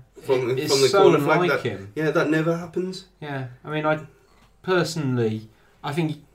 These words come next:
Speaker 2: he's done well at right centre half, and I know I got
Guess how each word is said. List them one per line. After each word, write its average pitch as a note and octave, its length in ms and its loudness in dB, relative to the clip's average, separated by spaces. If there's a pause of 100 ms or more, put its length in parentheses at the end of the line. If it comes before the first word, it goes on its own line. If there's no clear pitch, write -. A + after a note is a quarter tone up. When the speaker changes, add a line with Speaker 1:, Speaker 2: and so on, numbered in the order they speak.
(560)
Speaker 2:
he's C#3 320 -8
done B2 480 0
well D3 480 -2 (340)
at D3 140 -6
right D3 260 -2
centre D#3 300 -8
half, E3+ 340 -2
and B2+ 100 -4
I A#2+ 80 0
know C3+ 280 2
I C#3 80 0 (560)
got C3 380 0